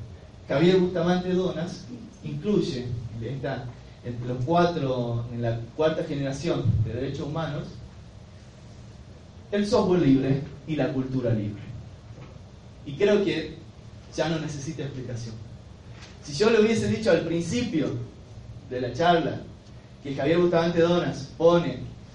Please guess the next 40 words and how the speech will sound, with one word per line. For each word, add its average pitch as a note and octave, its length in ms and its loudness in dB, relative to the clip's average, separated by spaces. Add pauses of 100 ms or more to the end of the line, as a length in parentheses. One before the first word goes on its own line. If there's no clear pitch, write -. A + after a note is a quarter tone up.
(140)
al A#2+ 140 -10
software E3+ 300 6
libre E3+ 260 2
y - 20 2
a B2+ 120 0
la B2+ 40 -6
cultura D3+ 340 2
libre E3 420 4 (1080)
entre D#3+ 320 0
los C3+ 160 0
derechos D3 320 -2
humanos C#3+ 240 -2
de C#3+ 60 -8
cuarta C#3+ 180 0
generación, C#3 380 -6
no C#3+ 40 -8
se C#3 100 -8
hubiese C3 180 -8
entendido. G#2+ 400 -10 (1120)
Yo C#3 80 -8
creo D#3 180 0
que D#3 80 4
ahora, E3 220 8
después F3 260 0
de E3 100 6
todo G3 160 2
lo F#3+ 140 2
que F3+ 60 0
dije, D3+ 440 2
después E3 280 0
de F3+ 60 0
demostrar E3 460 2
cómo E3+ 140 -2
los D3+ 100 0
derechos D#3 240 0
humanos D#3+ 200 -2
están D3+ 240 -4
implícitos D3+ 560 -8 (560)
en C3 80 -8
la A#2+ 80 -2